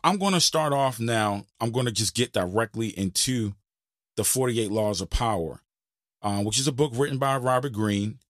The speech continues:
And I'm not gonna read every chapter from the book, but what I'm gonna do is I'm gonna go law by law. So this could be a long episode.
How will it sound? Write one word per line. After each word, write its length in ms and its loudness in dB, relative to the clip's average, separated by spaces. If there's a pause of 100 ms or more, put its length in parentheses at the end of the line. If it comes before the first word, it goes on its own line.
(580)
And 380 0
I'm 140 0
not 180 0
gonna 240 0
read 540 0
every 280 0
chapter 460 0
from 320 0
the 80 -2
book, 260 0
but 120 0
what 160 2
I'm 100 -2
gonna 220 -2
do 320 0
is 80 -2
I'm 160 -2
gonna 180 0
go 160 2
law 460 2
by 160 2
law. 480 -2
So 180 -2
this 200 0
could 220 0
be 120 -2
a 80 0
long 280 0
episode. 600 0